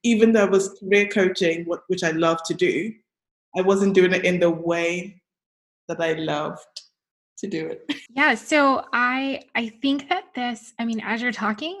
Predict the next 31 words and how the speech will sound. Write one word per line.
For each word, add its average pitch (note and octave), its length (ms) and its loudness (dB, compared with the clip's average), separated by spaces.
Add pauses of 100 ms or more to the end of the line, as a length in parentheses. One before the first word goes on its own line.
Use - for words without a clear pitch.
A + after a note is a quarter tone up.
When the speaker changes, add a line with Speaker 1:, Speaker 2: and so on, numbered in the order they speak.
Speaker 2:
I'm G3+ 100 -4
just - 220 -16
like, F#3+ 160 -14
gosh, G#3 300 -8
this G#3+ 200 -12
really A3 220 -6
also A#3+ 280 -6
relates F3+ 640 -8 (140)
to G3 320 -6
people G#3 520 -10
who F#3+ 200 -8
are G3+ 120 -4
working G3+ 280 -2
for E3 160 -8
themselves, F#3 760 -8
like G#3 160 -14
business G3+ 400 -6
owners, G3 540 -8
you G#3 60 -4
know, F#3 220 -8 (380)
especially C4+ 400 -4
those G3 540 -2 (140)
who F#3 440 -8
are F#3+ 180 -6
leading F#3+ 460 -4
a F3 60 -6
team, F#3 760 -12 (420)
right? G3 280 -6
Like, - 260 -10 (680)
needing D#4 560 -2
to A#3+ 480 -4